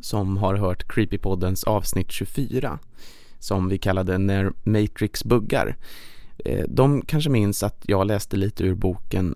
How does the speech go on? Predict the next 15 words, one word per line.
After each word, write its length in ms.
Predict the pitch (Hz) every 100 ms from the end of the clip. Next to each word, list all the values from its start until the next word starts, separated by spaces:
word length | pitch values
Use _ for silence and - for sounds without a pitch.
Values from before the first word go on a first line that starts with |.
| -
Spökerier 880 | - 110 98 107 104 90 92 -
i 40 | 107
Sverige. 500 | - 147 165 65 - - - - - - - - - - - - - - - -
Den 340 | 95 95 87
var 220 | 95 98 95
skriven 420 | - 131 104 104
utav 340 | 98 101 95
prästen 500 | - 107 104 - 101
Stig 340 | 104 110 104 107
Marklund, 720 | 120 104 - 139 131 92 90
som 320 | - 95 98
under 300 | 98 98 98
sin 220 | - 98
långa 280 | 98 104 95
karriär 500 | - 101 101 90 87